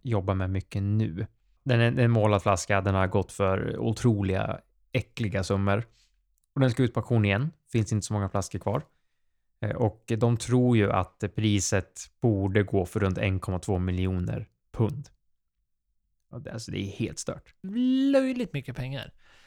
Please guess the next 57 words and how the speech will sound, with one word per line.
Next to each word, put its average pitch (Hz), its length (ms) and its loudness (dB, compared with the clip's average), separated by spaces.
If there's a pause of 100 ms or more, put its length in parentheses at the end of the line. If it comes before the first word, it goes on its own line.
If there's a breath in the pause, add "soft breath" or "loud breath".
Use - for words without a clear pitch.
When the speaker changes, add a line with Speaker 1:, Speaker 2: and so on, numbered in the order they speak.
(320 soft breath)
Speaker 2:
Och 165 100 -4
varför 190 300 6
man 156 160 0
tror 160 240 2
att 143 140 -2
just 143 200 -4
den 151 100 -2
här, 170 200 2
dels 190 560 0
så - 220 -2
är 151 160 6
det 143 60 -2
väl 131 120 -4
med 131 200 -6
tiden 139 400 -2
då, 117 180 -8 (140)
att - 280 -10
det 123 160 -4
var 123 80 -6
ju 123 100 -6
tvåtusen 139 420 -6
nitton, 190 500 -2 (140)
som 151 200 -8
du 143 80 -6
nämnde, 139 300 -4
som 131 140 -8
senast 147 340 -4
den 151 60 -6
här 127 80 -6
kom 123 160 -12
upp - 280 -16
på 127 100 -10
auktion 123 420 -10
och 117 80 -10
slog 123 240 -10
ett 117 140 -10
nytt 147 240 -10
rekord 139 400 -6
då. 226 440 -4 (1000 soft breath)
Och 190 280 0
den 190 100 4
har 220 80 4
ju 233 100 0
varit 220 120 0
uppe 233 200 0
sedan 202 140 0
dess, - 360 -4
men 165 340 0 (520)
grejen 196 560 2 (220)
med 175 260 0
det 151 40 0
här 160 280 -2
är 214 240 2
väl 127 240 -4
då 131 180 -6
att, - 440 -10
eh, 131 120 -4